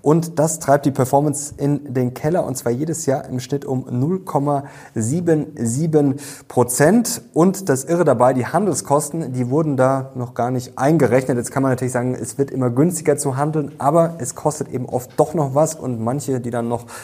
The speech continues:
ja, teure Broker benutzen, da schlägt's dann natürlich richtig rein. Ja, Erkenntnis können wir schon mal mitnehmen, ist nichts Neues. Buy and Hold wäre für die meisten deutlich besser gewesen für die Performance.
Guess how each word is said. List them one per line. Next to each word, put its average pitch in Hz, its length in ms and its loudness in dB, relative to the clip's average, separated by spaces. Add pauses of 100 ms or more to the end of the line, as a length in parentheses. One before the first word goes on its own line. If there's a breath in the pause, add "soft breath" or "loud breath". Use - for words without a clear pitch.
(120)
ja, 104 120 0
teure 123 280 4
Broker 127 340 4
benutzen, 120 200 2 (340)
da 117 200 2
schlägt's 113 460 -4
dann 113 220 2 (300 loud breath)
natürlich 117 640 2 (260 loud breath)
richtig 117 460 0
rein. 98 400 2
Ja, 117 100 4
Erkenntnis 160 720 0
können 127 160 -2
wir 120 80 0
schon 113 120 -2
mal 107 80 2
mitnehmen, 135 400 0
ist 120 200 -6
nichts 110 200 -4
Neues. 127 340 -4 (180)
Buy 127 220 4
and 120 260 -4
Hold 170 380 4
wäre 156 500 2
für 151 300 -2
die 127 220 -4
meisten 131 500 -4 (220 loud breath)
deutlich 143 680 0
besser 127 240 2
gewesen 107 420 0
für 98 260 -2
die 101 200 -2 (300)
Performance. - 640 -2